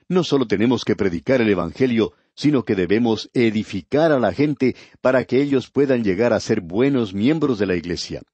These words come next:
para que lleguen a ser fieles a ese lugar, para que crezcan en la gracia,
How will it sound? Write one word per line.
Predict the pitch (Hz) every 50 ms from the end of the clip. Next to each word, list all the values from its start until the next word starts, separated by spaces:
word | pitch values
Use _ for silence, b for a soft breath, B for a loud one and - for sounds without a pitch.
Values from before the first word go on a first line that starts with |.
| _ _ _ B B B B
para | 135 143 139 127
que | - 127
lleguen | 123 143 156 147 139 117
a | 101
ser | - - 127 117
fieles | - - - 110 135 165 180 170 151 127 -
a | 120 107
ese | 104 98 - 113
lugar, | 98 95 87 82 85 80 76 71 - B B B B
para | 151 147 143 135
que | - 135 127 -
crezcan | - 131 147 180 185 160 - - 139 135
en | 123 117 107
la | 104 95
gracia, | 101 101 95 90 - - 87 76 71